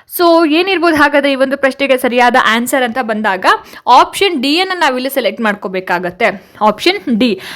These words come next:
ಅನುಭವದಿಂದ ಶಿಕ್ಷಕರು ವಿಷಯದಲ್ಲಿ, ಅವರ ಒಂದು ವಿಷಯದಲ್ಲಿ ನಿಪುಣರಾಗಿರ್ತಾರೆ. ಹಾಗಾಗಿ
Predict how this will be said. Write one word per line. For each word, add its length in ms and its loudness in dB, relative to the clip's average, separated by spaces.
ಅನುಭವದಿಂದ 720 2
ಶಿಕ್ಷಕರು 560 -2
ವಿಷಯದಲ್ಲಿ, 640 0
ಅವರ 420 2
ಒಂದು 160 0
ವಿಷಯದಲ್ಲಿ 440 -2
ನಿಪುಣರಾಗಿರ್ತಾರೆ. 1040 0
ಹಾಗಾಗಿ 580 2